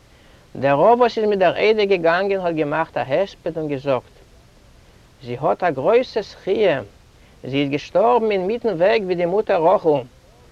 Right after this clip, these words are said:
מיר וועלן זי דא באגראבן." די גאנצע עדה אידן האט ער פיל די גרויסקייט פון דער שאה. עס האט אויף אלע אוועקגעטון דער גייסט פון די אלטע צייטן פון די אבות.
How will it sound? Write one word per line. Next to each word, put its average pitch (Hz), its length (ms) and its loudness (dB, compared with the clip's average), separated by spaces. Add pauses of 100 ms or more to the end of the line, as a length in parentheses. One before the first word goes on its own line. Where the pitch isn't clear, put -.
(300)
מיר 135 160 -8
וועלן 196 300 2
זי 175 120 -2
דא 156 200 2
באגראבן." 143 560 2 (1900)
די 117 80 -20
גאנצע 190 520 -2
עדה 208 380 2
אידן 202 440 0 (300)
האט 147 120 0
ער 151 80 2
פיל 226 220 0
די 208 120 0
גרויסקייט 190 540 0
פון 180 180 -8
דער 151 100 -2
שאה. 139 320 -2 (1200)
עס - 220 -10
האט 127 120 -6
אויף 160 260 -2
אלע 226 420 4
אוועקגעטון 208 560 2
דער 190 120 0
גייסט 175 480 2
פון 202 140 -4
די 180 100 -2
אלטע 214 400 0
צייטן 196 460 0
פון 170 200 -8
די 151 120 0
אבות. 143 540 0